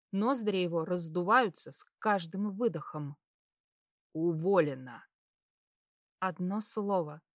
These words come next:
тихое и угрожающее, но звучит словно приговор. Я сглатываю вставший поперёк горла ком, во все глаза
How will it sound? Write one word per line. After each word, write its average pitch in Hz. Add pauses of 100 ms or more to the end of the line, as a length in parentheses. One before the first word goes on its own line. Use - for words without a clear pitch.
(280)
тихое 202
и 180
угрожающее, 185 (420)
но 180
звучит 175
словно 180
приговор. 165 (840)
Я 190 (100)
сглатываю 175
вставший -
поперёк 180
горла 180
ком, 160 (360)
во 175
все 190
глаза 190